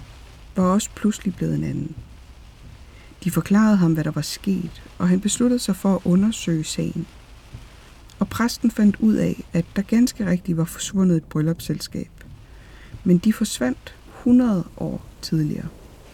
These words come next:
En af de nyere sære sager om forsvundne mennesker skete i nitten syvogfirs. Her er tre turister fra München, Maria, Monika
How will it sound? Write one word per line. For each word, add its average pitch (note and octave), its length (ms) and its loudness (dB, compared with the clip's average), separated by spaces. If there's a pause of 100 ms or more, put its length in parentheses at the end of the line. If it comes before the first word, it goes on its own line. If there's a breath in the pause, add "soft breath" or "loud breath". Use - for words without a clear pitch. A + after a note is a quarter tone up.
(4000)
En B3+ 200 8
af A#3+ 80 6
de A3 100 6
nyere G3+ 720 10
sære C#3 420 -4
sager - 460 -4
om D3 220 -4
forsvundne D3 560 -2
mennesker C3+ 500 -6
skete F#3 380 0
i F#3 60 4
nitten F3+ 300 4
syvogfirs. - 920 -6 (2000 loud breath)
Her A3+ 140 4
er G#3+ 60 6
tre B3 340 0
turister A3 500 2
fra F#3+ 140 -2
München, F3+ 520 4 (440)
Maria, F#3+ 580 4
Monika F3+ 580 2